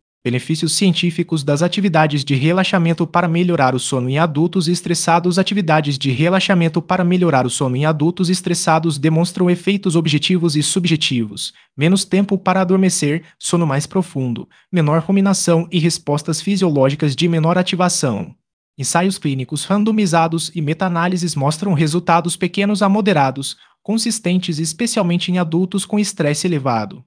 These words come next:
A relevância do sono para a saúde mental também é discutida em textos sobre a importância do sono na manutenção da mente saudável. Como essas técnicas reduzem latência e aumentam a eficiência do sono. Um,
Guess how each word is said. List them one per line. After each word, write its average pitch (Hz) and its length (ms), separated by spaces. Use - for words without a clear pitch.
A 117 80
relevância 160 580
do 127 100
sono 165 340
para 190 200
a 170 40
saúde 165 380
mental 175 400
também 190 500
é 208 80
discutida 202 560
em 190 80
textos 175 380
sobre 185 300
a - 20
importância 175 580
do 131 80
sono 160 320
na 175 140
manutenção 196 640
da 160 140
mente 156 280
saudável. 135 640
Como 208 220
essas 170 260
técnicas 170 480
reduzem 180 460
latência 170 640
e 170 100
aumentam 175 440
a - 20
eficiência 165 540
do 156 100
sono. 151 360
Um, 117 220